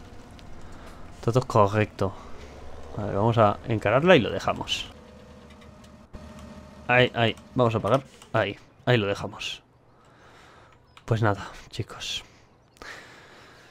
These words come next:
Espero que os haya gustado mucho este capítulo. Espero, pues, veros en el siguiente. Ya sabéis que a partir de ahora,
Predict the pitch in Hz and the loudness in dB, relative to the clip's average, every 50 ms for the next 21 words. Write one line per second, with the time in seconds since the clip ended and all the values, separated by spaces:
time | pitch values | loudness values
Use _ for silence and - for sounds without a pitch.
0 | - - - - _ _ - - - 160 139 123 117 117 110 110 110 - - 120 | -20 -20 -20 -20 _ _ 0 8 10 10 12 12 10 10 8 6 6 4 6 6
1 | 113 113 110 107 107 104 107 107 98 - - - - _ _ _ _ _ 135 135 | 6 8 8 8 8 6 6 6 4 2 -2 -8 -20 _ _ _ _ _ 8 10
2 | 160 165 143 - 135 120 - 120 120 107 117 120 123 135 143 151 151 135 - - | 10 10 10 10 8 8 8 8 8 10 8 8 8 10 10 10 10 10 10 8
3 | 120 113 110 107 107 104 98 104 104 104 101 - - - - - - - - - | 8 10 10 10 10 10 8 6 4 4 4 2 -2 -2 -2 -4 -4 -6 -8 -10
4 | - - - - - - - - - - - _ _ _ _ _ _ _ _ _ | -14 -18 -20 -20 -20 -20 -20 -20 -20 -20 -20 _ _ _ _ _ _ _ _ _
5 | _ - - - 113 110 110 104 104 98 113 104 101 - - 98 117 135 147 135 | _ -16 -10 -4 0 2 4 4 4 4 4 4 4 4 4 4 4 4 4 4
6 | 127 131 113 107 - 104 113 123 - - - 110 110 110 104 101 101 98 98 98 | 4 4 4 4 6 6 6 6 4 4 4 4 6 6 4 2 2 0 0 -2
7 | - 98 101 - - 113 113 110 104 110 113 110 107 98 98 | -2 -4 -2 -2 -4 -2 2 6 6 8 8 8 6 4 2